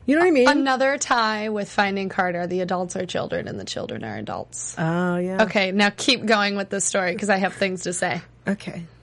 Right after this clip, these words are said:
Speaker 1: So Elena was missing work because she was talking with James. James Chandler, who is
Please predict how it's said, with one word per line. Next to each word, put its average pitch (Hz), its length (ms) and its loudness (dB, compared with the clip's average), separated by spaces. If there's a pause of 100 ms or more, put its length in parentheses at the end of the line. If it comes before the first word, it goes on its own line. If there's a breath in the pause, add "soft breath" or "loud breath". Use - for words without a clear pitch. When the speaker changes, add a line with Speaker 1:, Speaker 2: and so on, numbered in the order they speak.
Speaker 1:
So 185 640 0 (260)
Elena 196 580 0 (220)
was 175 420 -4 (380)
missing 185 420 0
work 165 240 -2
because 185 240 -8
she 175 100 -2
was 170 120 -4
talking 175 400 -4
with 185 120 -6
James. 151 600 -10 (640 soft breath)
James 196 340 2
Chandler, 175 600 -6 (380 soft breath)
who 190 180 2
is 180 320 -2